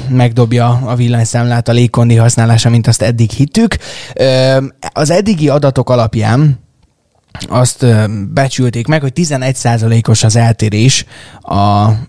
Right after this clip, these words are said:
légkondival rendelkező és a nem rendelkező lakások áramszámlái között, viszont most azt mutatják, egy olasz egyetem,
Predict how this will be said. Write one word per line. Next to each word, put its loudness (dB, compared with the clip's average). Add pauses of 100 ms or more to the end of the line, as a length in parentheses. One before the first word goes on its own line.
légkondival 0
rendelkező 0
és -2
a 2
nem 2
rendelkező 0
lakások 0
áramszámlái 2
között, 0
viszont -2
most 0
azt 0
mutatják, 0
egy -2
olasz 0
egyetem, 0